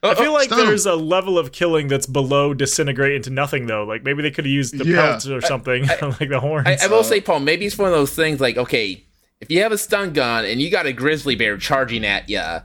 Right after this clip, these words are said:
Speaker 3: are you gonna use stun or are you gonna
Speaker 2: Yeah.
Speaker 3: use lethal force?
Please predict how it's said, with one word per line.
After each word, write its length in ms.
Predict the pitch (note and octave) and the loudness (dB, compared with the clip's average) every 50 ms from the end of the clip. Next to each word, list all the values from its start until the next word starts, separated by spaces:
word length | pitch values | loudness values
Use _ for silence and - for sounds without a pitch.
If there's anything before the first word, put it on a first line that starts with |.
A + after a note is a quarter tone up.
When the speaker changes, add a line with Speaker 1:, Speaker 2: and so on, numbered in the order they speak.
| - _ | -12 _
Speaker 3:
are 140 | - - C#3+ E3+ | -2 0 0 0
you 60 | E3+ | 0
gonna 100 | F3 G3+ G#3 | 0 0 2
use 200 | G3 F#3 D#3+ - | 2 2 0 -2
stun 480 | - - - F3 F#3 G3+ A3 A#3+ A#3 | -6 -2 0 0 2 2 2 2 0
or 40 | F3 | 0
are 120 | D#3+ - | 0 -2
you 140 | A3 F#3 - | -2 -2 0
gonna 100 | A#2 - | 2 4
Speaker 2:
Yeah. 60 | - | 4
Speaker 3:
use 200 | G#3+ - - D3+ | 4 2 0 -2
lethal 320 | D#3+ F3+ E3+ - - F3+ - | -2 -2 -2 2 0 0 0
force? 720 | - - D#3+ E3+ E3+ D3 A2 F#2+ - - - - - - | 2 0 0 2 2 2 0 0 -4 -6 -10 -12 -16 -20